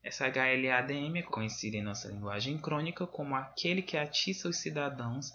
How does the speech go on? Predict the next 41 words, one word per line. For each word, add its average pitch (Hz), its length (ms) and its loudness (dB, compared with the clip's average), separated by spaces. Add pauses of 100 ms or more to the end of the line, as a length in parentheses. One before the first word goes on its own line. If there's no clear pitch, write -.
a 127 180 4
açoitarem 135 720 0
o 131 80 -2
escravo 120 460 0
de 120 120 -2
guerra, 101 480 -4 (640)
a - 100 -6
cadeia 101 320 -4
invariante. 110 680 -6 (1500)
O - 80 -12
clip 190 480 4 (280)
só - 180 0
será 156 320 4
removido 143 600 2
na 127 120 0
presença 135 440 0
de - 80 -6
peptídeos 143 600 -2
com - 120 -6
maior 135 380 0
afinidade 143 600 0
de 135 80 0
ligação 127 520 -4
à 120 80 -6
fenda 127 320 -4
do 131 60 -2
M 135 160 -2
H 135 240 -2
C. 107 320 -6 (1000)
Como 226 240 2
as 190 180 0
fendas 147 240 0
do 139 60 0
M 127 120 -2
H 120 200 2
C 120 140 -2
de 117 100 -2
classe 113 320 0
dois 104 240 2
são 110 160 -2
abertas, 104 680 2